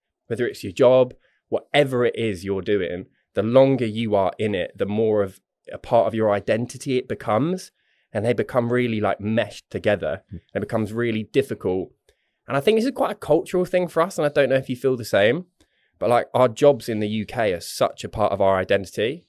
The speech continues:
Speaker 1: It's one of the first questions you ask someone when you meet them, "What do you do for a living?" 'Cause I think you can tell quite a lot about that person. It also gives you
Speaker 2: Yeah.
Speaker 1: the ability to build common ground.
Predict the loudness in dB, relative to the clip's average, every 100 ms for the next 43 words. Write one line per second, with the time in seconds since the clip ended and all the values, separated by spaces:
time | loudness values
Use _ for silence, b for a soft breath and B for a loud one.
0 | _ 0 0 0 2 2 2 -2 -2 -2
1 | 2 2 0 -8 -6 -4 -6 -6 -6 -8
2 | -8 -6 -2 -2 -4 -6 -6 -8 -8 -8
3 | -8 -8 -8 -2 -2 0 0 0 -2 0
4 | 0 0 -2 -2 -4 -4 -4 -4 -6 -6
5 | -10 -8 -8 -6 -4 -2 -2 -2 -4 -6
6 | -2 -2 -2 -4 -2 0 0 -2